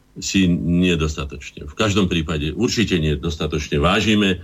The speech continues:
a správame sa k tomu, ako keby to bolo, ako sa povie, darované. Nebolo to darované, ako som už povedal. Stáročia sme za to platili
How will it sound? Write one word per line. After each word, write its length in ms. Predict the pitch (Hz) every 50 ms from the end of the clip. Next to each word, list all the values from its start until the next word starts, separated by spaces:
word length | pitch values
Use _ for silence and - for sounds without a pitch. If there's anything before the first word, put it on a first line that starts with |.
| - -
a 80 | - -
správame 560 | - - - 87 90 95 92 90 87 85 78
sa 160 | - 85 76
k 80 | - -
tomu, 240 | 82 78 78 78 76
ako 160 | 76 - 78
keby 240 | 73 76 73 71 73
to 160 | - 73 69
bolo, 240 | 67 71 71 69 71
ako 160 | 71 73 76
sa 160 | - 76 73
povie, 240 | - 69 69 69 65
darované. 560 | 76 82 85 87 80 71 69 65 65 62 65
Nebolo 400 | 73 87 98 110 117 117 120 110
to 160 | - 110 101
darované, 560 | 95 98 95 98 95 87 87 87 82 80 78
ako 80 | 76 78
som 180 | 76 - 76 71 69
už 80 | 71
povedal. 480 | - - 85 82 80 80 78 76 73 71 - - - - - - - - - _ -
Stáročia 560 | - - - 113 339 370 - - - 107 92
sme 160 | - 92 95 87
za 80 | 90
to 160 | 85 - 82
platili 720 | 76 - 78 76 76 - 78 73 71 71 71 69 - -